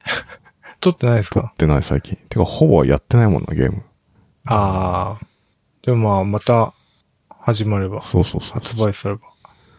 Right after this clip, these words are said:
Speaker 1: や、やるんじゃないですか。
Speaker 2: うん。そうっすね。
Speaker 1: うん。っ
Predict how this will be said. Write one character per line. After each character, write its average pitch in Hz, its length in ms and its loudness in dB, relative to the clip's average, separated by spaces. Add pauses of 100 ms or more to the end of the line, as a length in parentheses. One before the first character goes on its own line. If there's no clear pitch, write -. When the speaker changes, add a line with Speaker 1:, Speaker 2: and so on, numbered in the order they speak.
(580)
Speaker 1:
や、 110 80 -14 (340)
や 104 160 -2
る 98 100 -6
ん 95 40 -6
じ 92 100 -10
ゃ - 40 -10
な - 40 -14
い - 40 -20
で - 40 -20
す - 60 -20
か。 - 80 -12
Speaker 2:
う - 60 -2
ん。 - 200 -6 (480)
そ - 220 -2
う - 20 2
っ - 40 0
す - 180 -8
ね。 - 60 -18 (800)
Speaker 1:
う 113 40 -2
ん。 90 420 -4
っ - 40 -16